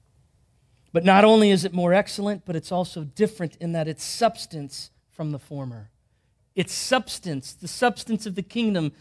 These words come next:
the essence of the kingdom of God is different. Therefore, it is superior. And isn't this theme really what the Bible is about?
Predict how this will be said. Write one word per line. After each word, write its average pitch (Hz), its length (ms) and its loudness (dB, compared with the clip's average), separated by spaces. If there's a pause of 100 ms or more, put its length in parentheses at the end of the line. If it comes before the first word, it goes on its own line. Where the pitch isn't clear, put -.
(140)
the 208 180 -6
essence 233 400 -4
of 208 140 -6
the 196 80 -4
kingdom 202 400 -2
of 165 160 -6
God 175 480 0 (580)
is 170 240 0
different. 156 720 -4 (240)
Therefore, 196 840 2 (260)
it 160 120 -4
is 147 500 -4
superior. 131 800 -8 (1300)
And 190 140 2
isn't 240 220 0
this 269 200 -2
theme 214 720 2
really 214 300 2
what 214 160 -4
the 190 60 -6
Bible 180 380 -6
is 165 140 -10
about? 151 340 -6